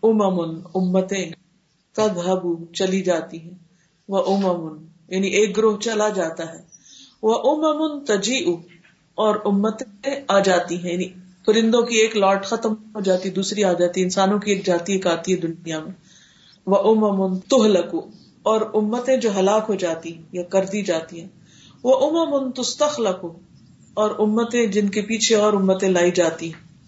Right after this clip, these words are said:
خلیفہ بنائی جاتی۔ مَنْ ذَا يَسْتَخْلِفُهَا، کون ان کا جانشین بناتا ہے، کون ان کے پیچھے اوروں کو لاتا ہے؟ وَمَنْ ذَا يُهْلِكُهَا، اور کون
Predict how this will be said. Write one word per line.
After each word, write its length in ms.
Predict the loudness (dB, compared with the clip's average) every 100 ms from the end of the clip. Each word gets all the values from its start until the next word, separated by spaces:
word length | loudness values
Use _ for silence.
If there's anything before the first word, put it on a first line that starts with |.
| _
خلیفہ 300 | 0 2 4
بنائی 340 | 2 2 -2 -2
جاتی۔ 300 | -2 -4 -6 -16 -18 _ _ _ _ -8
مَنْ 360 | 0 2 2 2
ذَا 300 | 2 2 2
يَسْتَخْلِفُهَا، 1000 | 2 0 -2 0 -2 -2 -4 -6 -6 -8 -16 -20 -4
کون 320 | 2 4 4 0 -8 -10 0
ان 180 | 0 2
کا 100 | 0
جانشین 560 | 2 2 0 2 0
بناتا 500 | 0 0 -2 -2 -4
ہے، 100 | -6
کون 280 | -4 0 2
ان 140 | 2
کے 100 | 0
پیچھے 280 | -4 -4 2
اوروں 200 | 2 2
کو 120 | 0
لاتا 320 | 0 -2 -2 -8
ہے؟ 60 | -10 -18 -20 -20 -20 -20 -16 0
وَمَنْ 420 | 4 6 4 4
ذَا 180 | 4 6
يُهْلِكُهَا، 680 | 6 4 2 0 2 0 0
اور 160 | -2
کون 380 | -2 0 2 0